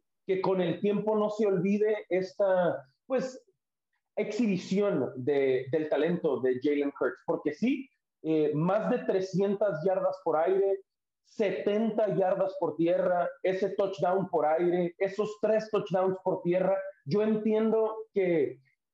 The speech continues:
que va a marcar este Super Bowl, ese fumble que le regresaron a touchdown a Jalen Hurts, pero a mí me gustó mucho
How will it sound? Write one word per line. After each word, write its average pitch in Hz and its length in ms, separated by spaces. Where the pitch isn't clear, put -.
que 196 100
va 185 160
a 220 40
marcar 190 520
este - 240
Super 175 320
Bowl, 180 300
ese 185 360
fumble 226 600
que 196 120
le 170 200
regresaron 151 880
a 127 340
touchdown 143 500
a 135 100
Jalen 139 440
Hurts, 127 280
pero 160 180
a 151 40
mí 170 100
me 208 100
gustó 190 360
mucho 190 460